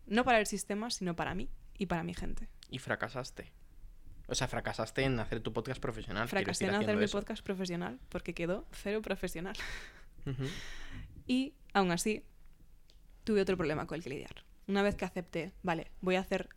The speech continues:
Speaker 1: realmente lo que me dé la gana", y os puedo decir que no me he censurado en absolutamente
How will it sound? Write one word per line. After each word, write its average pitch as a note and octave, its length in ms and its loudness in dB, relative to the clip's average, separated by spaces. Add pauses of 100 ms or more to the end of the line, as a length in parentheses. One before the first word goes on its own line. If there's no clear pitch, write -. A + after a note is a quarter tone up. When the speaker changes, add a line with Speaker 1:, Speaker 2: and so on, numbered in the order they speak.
Speaker 1:
realmente G#3 460 4
lo F3+ 100 4
que F3 80 -2
me E3 120 0
dé E3 80 2
la E3+ 100 4
gana", F#3+ 300 0 (280)
y F#3+ 80 2
os F3+ 120 2
puedo F#3+ 180 4
decir F#3+ 260 2
que - 120 -4
no F#3 100 2
me G3+ 80 2
he G3 40 0
censurado E3+ 500 0
en E3+ 60 -2
absolutamente E3+ 760 -2